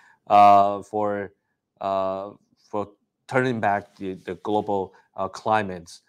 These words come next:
uh, trends. Um, a-, and, and we are facing the,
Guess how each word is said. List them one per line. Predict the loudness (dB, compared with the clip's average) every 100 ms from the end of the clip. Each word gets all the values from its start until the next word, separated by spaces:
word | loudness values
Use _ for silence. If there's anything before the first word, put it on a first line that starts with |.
| _ _ -10
uh, | -8 -8 -10 -12 -12 -12 -10
trends. | -6 -6 -6 -12 -18 -20 _ -20 _ _ 4
Um, | 8 8 4 -2 -6
a-, |
and, | -4 -4 -4 -4 -8 -12
and | -10 -6
we | 0 0
are |
facing | 2 2 2 0 -4 -4 -8 -10
the, | -12 -10 -10